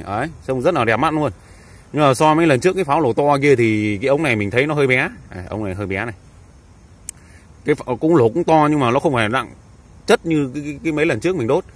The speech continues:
Cái mấy lần trước mình đốt thì mình cũng đi, ờ, gọi là tìm rồi đấy. Nhưng mà dạo này cái đấy, hàng đấy gọi là nó hơi hiếm anh em ạ. Ở bên đây thì, ờ,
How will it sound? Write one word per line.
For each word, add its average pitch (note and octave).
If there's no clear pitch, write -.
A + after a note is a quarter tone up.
Cái D#3+
mấy D#3+
lần E3
trước F#3+
mình D#3+
đốt F3+
thì C#3
mình A#2
cũng F3
đi, D#3+
ờ, D3
gọi A#2
là A#2
tìm A#2
rồi A2+
đấy. C#3+
Nhưng B2+
mà G#2
dạo G#2+
này G#2+
cái A#2+
đấy, C3
hàng G#2+
đấy C3+
gọi A2+
là G2+
nó G#2+
hơi C3+
hiếm C3+
anh D#3+
em A#2+
ạ. E2+
Ở -
bên A#2
đây A#2+
thì, G#2
ờ, F#2+